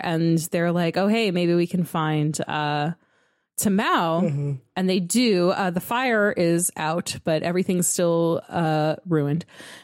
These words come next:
Speaker 1: And they find Tamao on the ground. She's near death. Um, she tells Miura that Chihiro is taken by Goto. Um,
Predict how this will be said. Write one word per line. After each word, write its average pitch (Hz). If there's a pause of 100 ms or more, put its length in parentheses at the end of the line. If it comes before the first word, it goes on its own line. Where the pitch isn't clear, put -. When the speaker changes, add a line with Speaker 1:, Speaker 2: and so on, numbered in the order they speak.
(120)
Speaker 1:
And 170
they 170
find 208
Tamao 185
on 165
the 170
ground. 214
She's 170
near 185
death. 202 (340)
Um, 160
she 165 (100)
tells 208
Miura 180
that 160
Chihiro 160
is 156
taken 160
by 147
Goto. 156 (800)
Um, 147